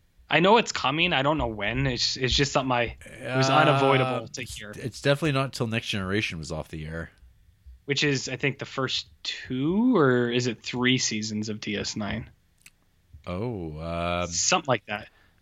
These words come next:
Speaker 2: I don't even know if it's till season
Speaker 1: Four or
Speaker 2: four.
Speaker 1: five?
Speaker 2: I think it's four.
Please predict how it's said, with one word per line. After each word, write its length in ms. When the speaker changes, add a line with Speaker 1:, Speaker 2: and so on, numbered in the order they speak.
Speaker 2:
I 140
don't 160
even 180
know 140
if 140
it's 260
till 240
season 920
Speaker 1:
Four 240
or 20
Speaker 2:
four. 100
Speaker 1:
five? 360
Speaker 2:
I 40
think 120
it's 80
four. 460